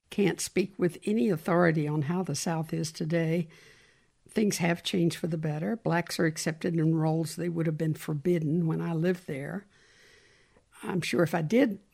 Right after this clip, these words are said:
still live in Mississippi, I would have my tiny island of liberal Democratic friends, and I'd live in the middle of an ocean of Republicans. I think if the book were set in the present, it would be a different book,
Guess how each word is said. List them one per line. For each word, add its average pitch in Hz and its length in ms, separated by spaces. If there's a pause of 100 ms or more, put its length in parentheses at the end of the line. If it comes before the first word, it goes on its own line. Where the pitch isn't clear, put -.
still - 300
live 180 200
in 165 120
Mississippi, 165 560
I 170 80
would 175 140
have 175 280
my 170 340 (300)
tiny 190 380
island 175 480
of 156 100
liberal 180 380
Democratic 175 640
friends, 175 540
and 170 200 (500)
I'd 160 220 (160)
live 196 240
in 180 120
the 175 80
middle 180 280
of 170 120
an 156 80
ocean 185 420
of 190 120
Republicans. 160 1000 (600)
I 170 80
think 262 260
if 196 160
the - 100
book - 380
were 185 140
set 185 340
in 175 120
the 170 80
present, 175 640 (140)
it 185 240
would 165 280
be 165 220
a 165 80
different 170 420
book, 175 420